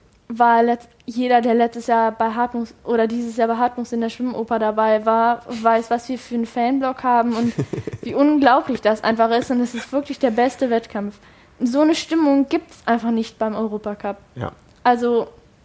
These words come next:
Speaker 1: da gucken ein paar Leute zu, so nach dem Motto, ne?
Speaker 2: Ja.
Speaker 1: Aber das ist einfach unglaublich da. Ist auch der beste Wettkampf. Und so, ähm,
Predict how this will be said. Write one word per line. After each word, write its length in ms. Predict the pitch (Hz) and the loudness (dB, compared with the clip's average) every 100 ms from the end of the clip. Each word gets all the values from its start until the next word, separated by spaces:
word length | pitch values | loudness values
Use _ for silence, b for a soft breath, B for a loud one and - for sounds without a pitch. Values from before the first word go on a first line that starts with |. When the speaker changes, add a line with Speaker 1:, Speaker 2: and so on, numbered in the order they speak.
| _ _ _ - _ _ _ _ _ | _ _ _ -20 _ _ _ _ _
Speaker 1:
da 140 | 262 233 | -4 -2
gucken 240 | 240 233 | -4 -4
ein 40 | |
paar 160 | 233 233 | 0 2
Leute 300 | 262 330 262 | 2 0 -4
zu, 180 | - 226 | -6 -8
so 220 | 214 214 | -6 -4
nach 220 | 208 214 | -4 -4
dem 120 | 214 | -4
Motto, 260 | 214 208 214 | -2 -2 0
ne? 100 | 220 | 0
Speaker 2:
Ja. 140 | 254 - | 2 2
Speaker 1:
Aber 420 | 240 226 226 - - _ - | 4 4 4 0 -6 _ -2
das 220 | 233 226 | -2 -2
ist 220 | 226 - - _ - | -8 -14 -20 _ -6
einfach 260 | 233 226 214 | -4 -4 -2
unglaublich 600 | 233 226 196 196 196 - | -2 0 0 -2 -8 -4
da. 240 | 190 190 - b b _ | -4 -4 -10 b b _
Ist 140 | - | 0
auch 100 | 240 | 0
der 100 | 233 | 2
beste 360 | 220 226 226 220 | 0 0 -2 -4
Wettkampf. 360 | 214 - 202 | -4 -4 -2
Und 140 | 226 226 | -2 0
so, 160 | 247 B B B B B B - | 0 B B B B B B 0
ähm, 640 | 240 233 233 233 226 | 2 4 2 0 -2